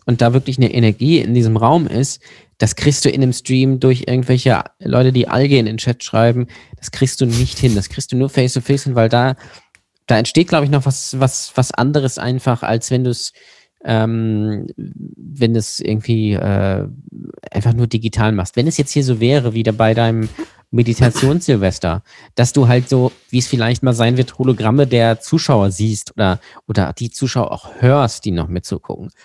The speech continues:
dann ist es vielleicht was anderes. Aber davon sind wir, glaub ich, noch zehn Jahre oder sowas entfernt, denk ich mal, oder mehr. Ähm, dann wirst du es wahrscheinlich auch hier hinkriegen. Aber sonst kriegst du es natürlich nur,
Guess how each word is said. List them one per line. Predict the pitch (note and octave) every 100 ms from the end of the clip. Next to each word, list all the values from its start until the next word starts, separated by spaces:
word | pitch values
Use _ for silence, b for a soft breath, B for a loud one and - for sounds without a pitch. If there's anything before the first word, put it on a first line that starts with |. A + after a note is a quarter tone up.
| b _
dann | C3 D#3
ist | C3
es | B2
vielleicht | - B2+ A2+
was | -
anderes. | F2 A#2 G2+
Aber | G#2+
davon | G#2 G2+ A#2
sind | A#2 A#2+
wir, |
glaub | A#2 G#2+
ich, | A2
noch | G#2 G2+ _ _ _ _ -
zehn | A#2+ A#2
Jahre | A#2 A#2+ A#2+
oder | A2 A2+
sowas | A2 G2+ E2
entfernt, | E2+ - A2 F#2+ -
denk | F2+
ich | A2+ A2+
mal, | F2+ G2+ b b b
oder | - G2 F#2+ F2+
mehr. | F#2+ F#2+ A2 b b b b _
Ähm, | G2 F#2+ G2 _ _
dann | F#3+ D#3
wirst | D#3 E3
du |
es | D#3+
wahrscheinlich | C3+ - C#3+ B2+
auch | B2 - -
hier | - C3 D#3
hinkriegen. | D3 - G#2 F#2 F#2+ B B B _
Aber | E2+ G#2
sonst | G#2+ A#2 -
kriegst | - B2 -
du |
es |
natürlich | A#2 - A#2 G#2+ A2
nur, | A2 G#2+ G#2 G2+